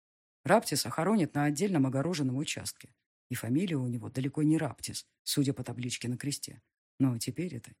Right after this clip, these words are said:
не имеет значения. Здесь ещё две могилы. Давние захоронения.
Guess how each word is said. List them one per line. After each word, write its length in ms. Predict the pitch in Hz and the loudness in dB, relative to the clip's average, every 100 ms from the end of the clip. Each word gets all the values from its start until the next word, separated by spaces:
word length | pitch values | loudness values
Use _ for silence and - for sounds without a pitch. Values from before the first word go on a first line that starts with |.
| - | 0
не 220 | 214 190 | 2 4
имеет 300 | 147 117 92 | 4 2 -4
значения. 580 | 98 98 - - 78 - _ _ _ _ - | -8 -6 -6 -8 -12 -14 _ _ _ _ -2
Здесь 260 | 135 147 | 2 2
ещё 240 | 180 - 147 | 2 0 0
две 180 | 131 | 0
могилы. 460 | 131 127 123 113 110 _ _ - | 0 -2 -6 -10 -12 _ _ -4
Давние 400 | 165 202 135 120 | 0 2 2 0
захоронения. 760 | 123 143 170 175 135 107 101 | -2 -2 -2 0 0 -2 -8